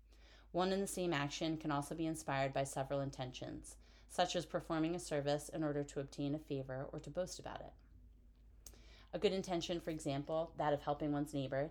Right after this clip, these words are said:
does not make behavior that is intrinsically disordered, such as lying and calumny, good or just. The end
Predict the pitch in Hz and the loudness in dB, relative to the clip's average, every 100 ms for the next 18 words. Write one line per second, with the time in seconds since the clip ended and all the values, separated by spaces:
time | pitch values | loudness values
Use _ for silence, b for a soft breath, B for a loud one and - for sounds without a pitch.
0 | - 180 180 180 196 - 160 156 147 147 | -4 -2 0 0 -2 -4 -2 0 2 2
1 | 147 139 139 143 143 - 214 214 208 175 | 4 2 0 -2 -2 -2 -2 -2 -2 -4
2 | 147 143 - 139 127 139 - B B B | -2 -2 0 0 2 -2 -4 B B B
3 | 160 156 156 151 143 143 156 170 151 147 | 0 2 0 2 2 4 2 2 0 0
4 | - 151 139 131 123 135 - 143 139 - | 0 0 0 0 -4 -6 2 4 4 0
5 | 143 135 117 - - - - - b b | -2 0 -2 -2 -10 -12 -18 -20 b b
6 | b - 175 165 185 190 | b 0 4 4 4 0